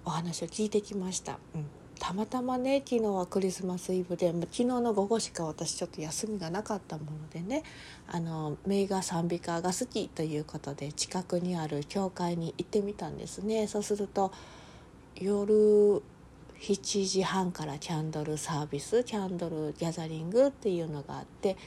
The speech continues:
だいたい一時間ぐらいの、まあ、そういう、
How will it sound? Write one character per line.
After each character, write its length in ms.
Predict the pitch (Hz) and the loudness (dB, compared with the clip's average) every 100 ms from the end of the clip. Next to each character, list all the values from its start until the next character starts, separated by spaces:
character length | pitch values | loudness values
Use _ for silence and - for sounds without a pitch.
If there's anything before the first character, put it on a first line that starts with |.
| - - - - - - - | -18 -20 -20 -20 -20 -16 -6
だ 80 | |
い 80 | 202 | -6
た 120 | - | -4
い 20 | - | -2
一 240 | - 240 | 2 2
時 100 | 226 | 2
間 300 | 233 208 202 | 2 2 2
ぐ 80 | 202 | 0
ら 160 | 175 | 0
い 80 | 151 | -2
の、 260 | 143 139 131 - - - - | -2 -6 -8 -16 -20 -20 -8
ま 260 | 175 165 151 | -2 -2 -2
あ、 40 | - | -4
そ 180 | 175 | 0
う 60 | 147 | 2
い 180 | 156 | 2
う、 60 | 151 | -2